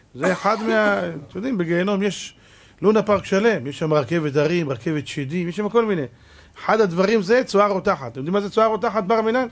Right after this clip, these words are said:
זה צואה מבעבעת. זה חום אימים, זה לא חום כמו שלנו.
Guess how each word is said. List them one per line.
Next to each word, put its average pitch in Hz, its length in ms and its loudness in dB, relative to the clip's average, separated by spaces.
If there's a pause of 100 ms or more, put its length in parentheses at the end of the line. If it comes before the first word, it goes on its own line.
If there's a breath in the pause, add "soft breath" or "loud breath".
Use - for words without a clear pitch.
(340 loud breath)
זה 175 100 -2
צואה 196 300 2
מבעבעת. 180 600 2 (800 soft breath)
זה 127 240 0
חום 233 300 2 (140)
אימים, 208 380 4
זה 139 140 -2
לא 202 140 4
חום 190 260 0
כמו 190 180 2
שלנו. 185 320 0